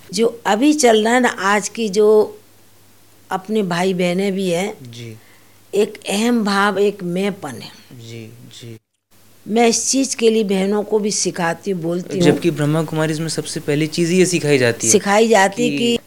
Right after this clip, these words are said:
Speaker 1: हम आत्मा
Speaker 2: हम
Speaker 1: हैं
Speaker 2: आत्मा हैं।
Speaker 1: और बाबा हमारा परमात्मा है।
Speaker 2: जी।
Speaker 1: ये शुरू का लेसन अभी तक चल रहा है।
Speaker 2: जी।
Speaker 1: तो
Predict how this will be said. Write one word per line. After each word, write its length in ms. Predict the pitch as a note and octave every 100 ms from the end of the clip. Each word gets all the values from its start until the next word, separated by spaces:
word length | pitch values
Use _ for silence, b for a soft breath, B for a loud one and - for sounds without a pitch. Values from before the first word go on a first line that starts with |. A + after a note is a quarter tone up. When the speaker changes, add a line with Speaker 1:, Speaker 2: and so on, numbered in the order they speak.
| -
Speaker 1:
हम 200 | A3+ -
आत्मा 540 | F#3 F#3+ F#3+ G3+ G#3+
Speaker 2:
हम 60 | A3+
Speaker 1:
हैं 220 | B3 -
Speaker 2:
आत्मा 160 | A#2+
हैं। 140 | A2 A2+ _ _
Speaker 1:
और 500 | E4 F#3+ F#3 F#3 F#3 - - -
बाबा 500 | F3 F#3 F#3+ G#3+ G#3
हमारा 640 | F#3+ F3 F#3 F#3+ F#3+ - - _
परमात्मा 600 | F3 E3+ E3+ D#3+ D#3+ G3
है। 420 | G3+ F#3+ - B2+ A#2+
Speaker 2:
जी। 80 |
Speaker 1:
ये 100 | E3
शुरू 360 | A3 - A#3 A#3+
का 180 | A3+ A3
लेसन 480 | G3+ F#3+ F#3+ G#3 G3 -
अभी 200 | C#3+ G#3
तक 260 | G3 F#3+ -
चल 200 | C#3 A#2
रहा 160 | A#2
है। 120 | B2+ A#2+
Speaker 2:
जी। 260 | A#2+ A#2 A2+ - - _ _ - - _ _ - _ b b b b b b b b
Speaker 1:
तो 240 | - -